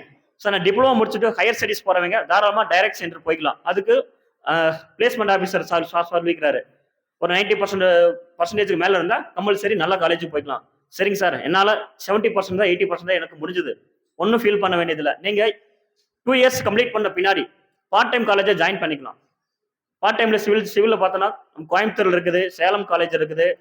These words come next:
பிளஸ் மதுரையில இருக்கு. இது மாதிரி ஏரியால எல்லாமே வந்து ஈவினிங் காலேஜ்ல பார்ட் டைம் படிக்கிறதுக்கும் நல்ல சான்ஸ் இருக்கு. ஒரு டிகிரி கம்ப்ளீட் பண்ணிக்கலாம். சார், இந்த டிப்ளமோக்குமே பி இ படிக்கிறதுக்கு என்ன பிரச்சனைனா, டிப்ளமோ படிக்கிறவங்க ஜூனியர் இன்ஜினியர் ஆகலாம், பிளஸ் டிராப்ஸ்மேன் ஆகலாம், சர்வேயர் ஆகலாம்.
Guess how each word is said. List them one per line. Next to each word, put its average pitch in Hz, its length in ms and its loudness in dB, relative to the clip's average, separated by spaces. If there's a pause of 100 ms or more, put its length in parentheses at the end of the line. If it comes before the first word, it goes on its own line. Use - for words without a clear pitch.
(160)
பிளஸ் 180 220 -6
மதுரையில 180 400 2
இருக்கு. 147 180 -6 (240)
இது 185 120 -4
மாதிரி 190 220 2
ஏரியால 226 280 4
எல்லாமே 190 240 2
வந்து 175 220 2 (640)
ஈவினிங் 240 300 2
காலேஜ்ல 202 340 4
பார்ட் 185 200 0
டைம் 185 140 -2
படிக்கிறதுக்கும் 175 420 -4
நல்ல 180 160 -2
சான்ஸ் 165 280 -4
இருக்கு. 139 260 -12
ஒரு 185 140 -6
டிகிரி 233 200 2
கம்ப்ளீட் 190 320 -4
பண்ணிக்கலாம். 139 300 -10 (280)
சார், 196 160 0
இந்த 196 140 0 (400)
டிப்ளமோக்குமே 233 680 2 (320)
பி 214 120 2
இ 285 140 2
படிக்கிறதுக்கு 220 460 0
என்ன 202 120 0 (340)
பிரச்சனைனா, 175 440 -2 (400)
டிப்ளமோ 247 360 2
படிக்கிறவங்க 220 480 2 (120)
ஜூனியர் 254 320 0
இன்ஜினியர் 208 300 2
ஆகலாம், 160 300 0 (480)
பிளஸ் 220 220 0
டிராப்ஸ்மேன் 196 480 0
ஆகலாம், 170 320 2
சர்வேயர் 185 360 2
ஆகலாம். 156 260 -2